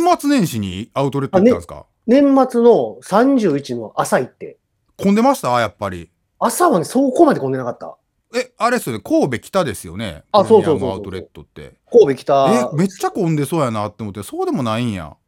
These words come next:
Speaker 2: なんかね、あの、俺に行った感覚やけど、
Speaker 1: うん。
Speaker 2: まあ、俺が普段、あの、関西住んでんからあれ、わからへんけど、
Speaker 1: うん。うん。
Speaker 2: 多分感覚的に、
Speaker 1: うん。
Speaker 2: 一日からなんか初売りかなんかが始まるのかな、
Speaker 1: あ、
Speaker 2: 世間的に。
Speaker 1: そうか。初売り前やから逆に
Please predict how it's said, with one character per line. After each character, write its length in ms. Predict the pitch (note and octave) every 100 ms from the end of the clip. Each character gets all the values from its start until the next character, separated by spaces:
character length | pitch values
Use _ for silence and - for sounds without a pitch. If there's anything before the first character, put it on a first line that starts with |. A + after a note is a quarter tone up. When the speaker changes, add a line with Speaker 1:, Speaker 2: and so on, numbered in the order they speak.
| _ _ _
Speaker 2:
な 140 | A3 E4+
ん 80 |
か 80 | E4
ね、 240 | D#3+ B2+ A2 - - -
あ 80 | C#3+
の、 80 | C3 B2 -
俺 320 | B3 D4 C4
に 80 | D4+
行 60 |
っ 40 | E4
た 120 | F#3+
感 180 | - F#3+
覚 220 | F3+ E3
や 100 | A#2+
け 80 | -
ど、 240 | A2 G#2+
Speaker 1:
う 40 | D3
ん。 200 | C3+ E2+
Speaker 2:
ま 80 | D3+
あ、 20 |
俺 160 | G3 G#3+
が 80 | F3
普 100 | D#4
段、 280 | F3 C3+ - - -
あ 100 | D3
の、 240 | C#3 C3
関 180 | - C4
西 140 | E3
住 160 | - D3
ん 20 |
で 80 | G3
ん 20 |
か 60 | B2+
ら 80 |
あ 60 | A#2+
れ、 200 | C3 G#2+ F#2+ -
わ 100 | E3+
か 80 | F3+
ら 80 |
へ 60 | C#3+
ん 40 |
け 80 | G2
ど、 160 | B2+ B2+
Speaker 1:
う 40 |
ん。 20 | D3
う 40 |
ん。 60 | A#2
Speaker 2:
多 60 |
分 140 | D#4 F3+
感 180 | B3+
覚 180 | A#3 A3+
的 160 | G#3+ G#3
に、 260 | G3+ A#2+
Speaker 1:
う 40 | C3
ん。 180 | A2 D2+ _ _ _
Speaker 2:
一 300 | - E4 D#4
日 380 | D#4 D4+ D4 B3+
か 140 | B3+
ら 340 | B3+ G3+ C3 -
な 120 | F#3+
ん 20 |
か 60 | F#3+
初 260 | A#3 A#3+
売 100 | B3
り 80 | A3+
か 120 | G#3 D3
な 80 |
ん 60 | A#2+
か 120 | A#2+
が 120 | G#2+
始 180 | G2 C#3
ま 80 | C#3
る 80 | A#2+
の 60 |
か 100 | -
な、 180 | C#3+ F#3 _
Speaker 1:
あ、 80 | -
Speaker 2:
世 140 | C3+ C3+
間 60 |
的 100 | A2+
に。 40 | A2
Speaker 1:
そ 320 | D4 F4 A#3+
う 40 |
か。 180 | C#3+ -
初 380 | G2+ B3 C#4 F4
売 140 | F4
り 100 | E4
前 260 | D#4+ E4 E4
や 140 | D3
か 160 | A#2 A2
ら 80 | G#2
逆 420 | F#2 F3+ - C#4
に 420 | C4+ C4+ B3 -